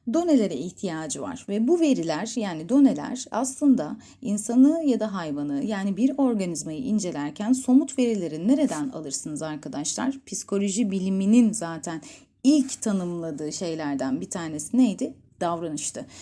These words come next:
Direkt cevabımız arkadaşlar davranış olacak. Burada belki yanılanlar olabilir. Bilincin yapısı, bilinçaltı, bilincin işlevi, beynin yapısı. Ama bakın direkt söylemiş olduğu şey şu. Araştırdığı olgu alanını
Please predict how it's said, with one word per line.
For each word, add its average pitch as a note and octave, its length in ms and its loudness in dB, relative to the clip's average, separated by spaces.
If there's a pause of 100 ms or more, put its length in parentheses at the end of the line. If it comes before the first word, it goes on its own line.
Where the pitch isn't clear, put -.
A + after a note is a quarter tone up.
(220)
Direkt C4 260 2
cevabımız F#3 520 -4
arkadaşlar F3+ 720 -2
davranış F#3 460 -2
olacak. D#3 380 -8
Burada B3 260 0
belki B3 320 -2
yanılanlar A3+ 580 0
olabilir. F#3 520 -6 (260)
Bilincin F#3 380 -2
yapısı, F#3+ 600 -6
bilinçaltı, F3+ 840 -6
bilincin E3+ 440 -8
işlevi, F#3 500 -6
beynin F3 320 0
yapısı. - 380 -8 (100)
Ama B3 340 4 (320)
bakın B3+ 420 -2
direkt A3+ 260 -2
söylemiş A3 460 -2
olduğu G3 280 -6
şey F3+ 240 -4
şu. D3 220 -8 (300)
Araştırdığı G3+ 800 -4
olgu G3 500 -4
alanını E3+ 480 -6